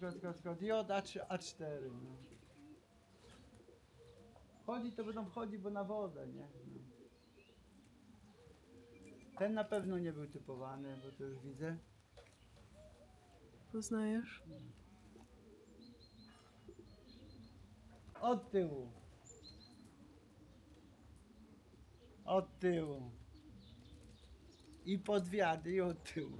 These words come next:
Speaker 1: No to jest. Chodź, chodź, chodź, chodź, chodź, chodź. O, od tyłu, patrz.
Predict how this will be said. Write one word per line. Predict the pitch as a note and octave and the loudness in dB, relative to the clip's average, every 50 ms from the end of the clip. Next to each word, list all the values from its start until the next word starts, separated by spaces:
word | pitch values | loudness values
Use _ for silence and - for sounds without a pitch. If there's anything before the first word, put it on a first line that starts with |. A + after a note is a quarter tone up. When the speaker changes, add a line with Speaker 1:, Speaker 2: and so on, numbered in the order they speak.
| G2 | -4
Speaker 1:
No | B2+ - - - | -6 -6 -6 -4
to | - G3+ G#3 | -2 0 2
jest. | G3+ F#3 C#3 - - - E3 D3+ - - - - - - - - - - - - - - - - - - - - - - - - - | 2 0 0 -2 -4 -6 -8 -8 -8 -12 -16 -16 -16 -16 -14 -14 -14 -12 -12 -10 -10 -10 -8 -8 -8 -8 -8 -10 -12 -12 -12 -2 4
Chodź, | A#3+ C#4 C#4+ B3+ - - | 8 10 10 10 8 6
chodź, | - G#3 A#3+ B3 G#3+ - | 2 4 6 6 4 4
chodź, | - A3 A#3+ B3 G#3 - | 4 6 6 6 6 6
chodź, | - G#3 G#3 G3 G3 - | 8 8 8 8 8 4
chodź, | F#3+ F#3+ F3+ - | 4 4 4 2
chodź. | F3 E3+ E3+ - - - - - | -2 -2 -2 -4 -12 -14 -4 4
O, | F#3+ G3 F#3 E3+ F3 | 6 6 6 10 10
od | G#3 A3 A3 - - | 10 10 10 6 4
tyłu, | C4 B3+ A#3 G#3 D#3+ C#3+ - - | 8 10 12 10 10 8 6 8
patrz. | A3+ G#3+ G3+ E3 - - | 8 10 10 8 6 -2